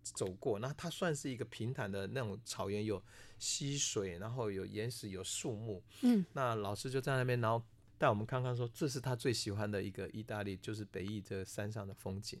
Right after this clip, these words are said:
Speaker 2: 嗯。
Speaker 1: 然后我们首先做什么？我们第一个就对这个土地先表示那个感谢，
Speaker 2: 是。
Speaker 1: 谢谢。那我们感谢的方式，苏菲就双手，好，我们先拥抱了自己，拥抱自己，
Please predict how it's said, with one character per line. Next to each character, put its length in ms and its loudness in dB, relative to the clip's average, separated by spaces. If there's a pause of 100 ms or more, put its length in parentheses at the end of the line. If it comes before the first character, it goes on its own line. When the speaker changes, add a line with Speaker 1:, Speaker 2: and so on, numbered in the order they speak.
Speaker 2:
嗯。 580 4
Speaker 1:
然 180 -2
后 480 0 (220)
我 80 -2
们 100 4
首 140 6
先 160 6
做 180 6
什 140 0
么？ 80 -4
我 60 -4
们 100 2
第 160 -2
一 40 0
个 120 2
就 100 -4
对 220 2
这 140 -6
个 80 -4
土 180 -4
地 340 -2
先 240 0
表 220 -4
示 200 -4
那 100 -2
个 100 -4
感 240 -8
谢， 320 -8 (140)
Speaker 2:
是。 200 -6
Speaker 1:
谢 220 -2
谢。 220 -8
那 80 -2
我 40 0
们 80 -2
感 160 0
谢 160 4
的 60 4
方 200 -2
式， 140 -4
苏 220 -4
菲 140 2
就 160 0
双 260 0
手， 240 -2 (520)
好， 120 -6
我 80 -10
们 100 -6
先 360 -4 (580)
拥 160 0
抱 180 4
了 80 -2
自 160 -6
己， 140 -8 (460)
拥 120 0
抱 200 2
自 200 -6
己， 220 -10